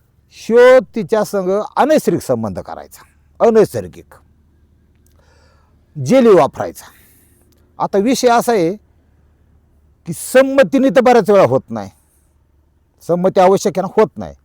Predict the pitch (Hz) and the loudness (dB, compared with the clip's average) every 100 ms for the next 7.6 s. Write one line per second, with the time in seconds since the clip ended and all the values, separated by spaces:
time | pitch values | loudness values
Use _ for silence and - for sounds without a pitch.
0 | _ _ _ _ _ _ _ _ _ _ | _ _ _ _ _ _ _ _ _ _
1 | - 254 220 233 220 _ _ _ _ _ | 0 2 2 -2 -6 _ _ _ _ _
2 | _ _ 262 247 226 180 151 123 139 170 | _ _ -14 -10 -8 -6 -6 -6 -8 -4
3 | 277 294 240 269 254 254 190 135 120 127 | 0 0 -2 -2 0 0 -4 -6 -10 -18
4 | - _ 226 277 254 254 240 190 131 117 | -20 _ -4 -2 0 2 2 0 -2 -4
5 | 117 123 127 _ 131 151 _ _ _ _ | -6 -16 -20 _ -20 -20 _ _ _ _
6 | - 180 - 202 208 190 208 202 196 214 | -4 -4 0 0 0 0 -2 -2 -2 -4
7 | - 175 180 202 196 208 | -4 -4 -2 -2 -2 -4